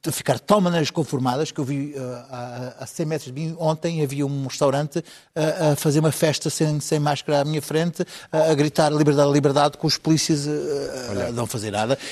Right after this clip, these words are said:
Speaker 1: E é este, este, esta normalização do, do, da, das mortes e dos infectados e a massificação da desinformação que é preciso olhar com alguma atenção.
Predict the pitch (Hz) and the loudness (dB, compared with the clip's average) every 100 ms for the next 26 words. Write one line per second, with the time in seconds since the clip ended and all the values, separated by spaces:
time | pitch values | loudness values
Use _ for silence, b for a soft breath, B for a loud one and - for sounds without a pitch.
0 | B 131 131 135 135 - _ - 190 170 | B -2 2 4 2 -4 _ 4 6 6
1 | - - 131 127 - 143 - 135 120 - | 0 -6 -6 -6 0 0 0 -2 -2 -4
2 | 123 120 127 170 196 170 160 131 135 - | -6 -2 4 6 6 4 4 2 2 2
3 | 127 107 b b b b 117 123 113 120 | 2 2 b b b b -2 0 2 0
4 | 113 123 117 113 123 120 131 160 147 131 | 0 0 0 2 2 4 6 6 6 0
5 | 123 127 135 147 - 147 131 104 104 - | -4 -2 2 2 4 2 2 0 -6 -8
6 | B B 185 131 135 127 123 135 190 - | B B -6 0 2 2 4 6 6 4
7 | 185 165 - 139 113 110 143 127 123 117 | -2 0 2 2 -2 -6 -6 -4 -4 -4
8 | 131 147 160 _ - - - 147 135 156 | -4 -4 -8 _ -6 -4 -2 -2 -4 -10
9 | - - 131 143 139 120 117 120 107 101 | -8 -4 0 0 0 -4 -4 -10 -14 -16